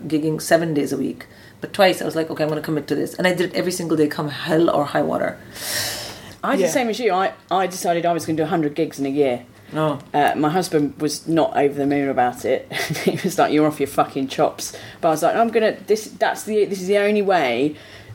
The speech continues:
Speaker 2: not only to get good at this, but to find out if I'm any good at
Speaker 1: Mm.
Speaker 2: this and if I want to do
Speaker 1: Did you
Speaker 2: this.
Speaker 1: do a hundred gigs in a year?
Speaker 2: I did, yeah.
Speaker 1: Holy cow.
Speaker 2: Yeah.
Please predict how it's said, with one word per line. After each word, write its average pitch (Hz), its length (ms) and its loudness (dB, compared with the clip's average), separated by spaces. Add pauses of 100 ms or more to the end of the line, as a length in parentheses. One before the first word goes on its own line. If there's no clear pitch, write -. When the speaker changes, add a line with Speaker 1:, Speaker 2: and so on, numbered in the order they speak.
(100)
Speaker 2:
not 202 220 2
only 247 120 2
to 175 100 -4
get - 260 0
good 170 100 4
at - 80 2
this, 143 140 0
but - 140 -4
to 156 60 -4
find 165 320 0
out - 100 -2
if 143 100 -4
I'm 156 160 0
any 131 380 -2 (140)
good 156 140 2
at 135 80 4
Speaker 1:
Mm. - 20 -6
Speaker 2:
this 120 220 0
and 156 60 0
if 156 120 -2
I 151 80 4
want 156 240 2
to 143 100 -8
do 151 80 0
Speaker 1:
Did 185 80 2
you 196 60 2
Speaker 2:
this. 185 100 2
Speaker 1:
do 202 40 6
a 196 40 6
hundred 196 280 0
gigs 185 160 -4
in 185 60 -2
a 185 40 -2
year? 190 320 -4
Speaker 2:
I 147 80 -8
did, 165 360 2
yeah. 139 360 2 (180)
Speaker 1:
Holy 269 260 4
cow. 196 400 -4 (220)
Speaker 2:
Yeah. 143 400 2